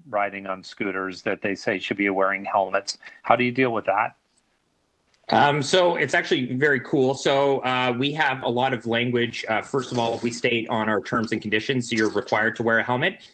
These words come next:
Speaker 2: Moreover, we actually provide a free helmet to anybody looking for it through our app. Any rider is entitled to a free helmet through us. We do helmet giveaways.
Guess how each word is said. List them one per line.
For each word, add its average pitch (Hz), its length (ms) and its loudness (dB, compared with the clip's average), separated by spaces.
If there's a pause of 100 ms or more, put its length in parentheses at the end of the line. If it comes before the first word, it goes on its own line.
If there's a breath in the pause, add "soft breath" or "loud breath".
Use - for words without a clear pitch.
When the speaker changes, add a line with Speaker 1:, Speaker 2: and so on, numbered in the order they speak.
(140 loud breath)
Speaker 2:
Moreover, 143 600 2
we 139 200 0
actually 156 300 0
provide 135 460 -2
a - 20 0
free 117 220 0
helmet 107 400 -2
to 113 120 -2
anybody 127 380 0
looking 123 300 -2
for 104 240 0
it - 80 -10
through 110 260 -2
our 101 240 0
app. 107 340 0
Any 120 200 0
rider 110 560 0
is 98 240 -4
entitled 104 440 -2
to 101 120 -6
a - 20 -4
free 107 220 -2
helmet 110 320 -4
through 104 140 -2
us. 127 220 -4
We 123 80 0
do 117 140 2
helmet 123 320 -2
giveaways. 135 500 0